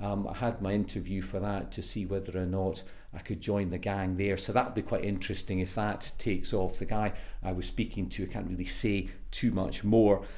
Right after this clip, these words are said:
at the moment, but the guy I was speaking to certainly, um, has got some great ideas,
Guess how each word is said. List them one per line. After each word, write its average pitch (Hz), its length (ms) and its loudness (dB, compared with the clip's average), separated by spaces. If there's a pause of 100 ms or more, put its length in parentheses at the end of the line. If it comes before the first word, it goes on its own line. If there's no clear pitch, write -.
(140)
at 107 220 -2
the 104 80 0
moment, 110 480 8
but 104 120 2
the 101 60 0
guy 117 200 2
I 101 40 4
was 92 160 0
speaking 95 460 -2
to - 180 -4
certainly, 92 760 -2 (380)
um, 90 220 -4
has 95 280 -6
got 90 220 -2
some 90 240 -4
great 110 400 2
ideas, 92 760 -2